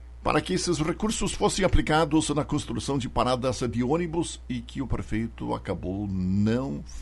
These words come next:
fazendo, e que ma-, há mais de cinco anos vem pedindo as paradas,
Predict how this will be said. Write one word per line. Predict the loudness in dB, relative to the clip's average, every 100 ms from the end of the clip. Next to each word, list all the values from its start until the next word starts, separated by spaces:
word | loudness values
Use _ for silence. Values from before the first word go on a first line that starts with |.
| 0
fazendo, | 0 0 -6 0 2 2 0 -6 -6 -8 -8 -12 -16 -16 -18 -16 -18 -6
e | -2
que | 2 2
ma-, | 4 4
há | 4
mais | 4 4 2 0
de | -2 -2
cinco | -2 -2 -2
anos | -2 -2
vem | -2 0
pedindo | 0 0 2 0 0
as | -2 -2
paradas, | -2 0 2 2 0 0 0 -2 -2 -8